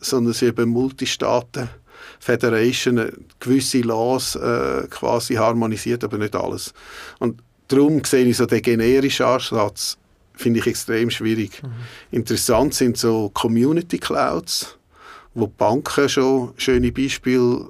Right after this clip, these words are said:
Speaker 1: gebracht haben mit der SIX oder, äh, mit SWIFT und so weiter. Und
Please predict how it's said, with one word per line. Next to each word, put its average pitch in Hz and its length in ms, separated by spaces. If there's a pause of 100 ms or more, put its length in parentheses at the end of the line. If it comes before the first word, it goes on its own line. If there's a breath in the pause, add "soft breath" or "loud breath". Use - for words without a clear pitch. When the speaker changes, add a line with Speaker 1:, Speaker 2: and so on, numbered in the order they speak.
(100)
Speaker 1:
gebracht 120 440
haben 120 280
mit 107 200
der - 60
SIX - 480
oder, 107 460
äh, - 20
mit 107 220
SWIFT 120 440
und 117 140
so 113 160
weiter. 113 280 (840 loud breath)
Und 107 480